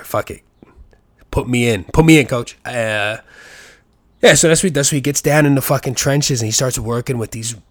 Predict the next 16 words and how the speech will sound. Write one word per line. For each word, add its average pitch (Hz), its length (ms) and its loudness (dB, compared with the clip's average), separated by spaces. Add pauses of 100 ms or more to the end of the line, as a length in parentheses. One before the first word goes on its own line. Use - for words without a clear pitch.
(580)
these 110 220 -12
people 147 380 -2
that 107 340 -2 (160)
essentially, 113 840 -4
um, 107 580 -4 (800)
keep - 280 -2
his 147 220 2 (1160)
business 151 440 -2
running. 92 480 -8 (200)
I - 20 -6
mean, 135 260 -2
seven - 600 -6
eleven 123 200 -2
has, 107 120 -4
like, 92 140 -10
thousands 98 1080 -4